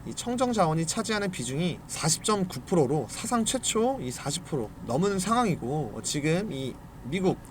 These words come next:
개정안까지 나와주고 있는 상황인데, 이 개정안이 나오면 지금보다 배터리 업계 수혜는 줄어들고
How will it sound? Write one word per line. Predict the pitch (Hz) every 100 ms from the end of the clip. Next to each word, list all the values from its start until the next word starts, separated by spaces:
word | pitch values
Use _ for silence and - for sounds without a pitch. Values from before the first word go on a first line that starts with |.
| -
개정안까지 | 120 117 196 208 196 185
나와주고 | 147 117 139 139 135
있는 | 110 117
상황인데, | - 196 175 113 113 143 113 - - - -
이 | 156
개정안이 | 160 143 185 208 202
나오면 | 123 131 151 190 - - -
지금보다 | - 185 233 196 139 139 117
배터리 | - 113 175 165
업계 | 120 -
수혜는 | 135 - 170 165 196 220
줄어들고 | - - 170 156 110 151 165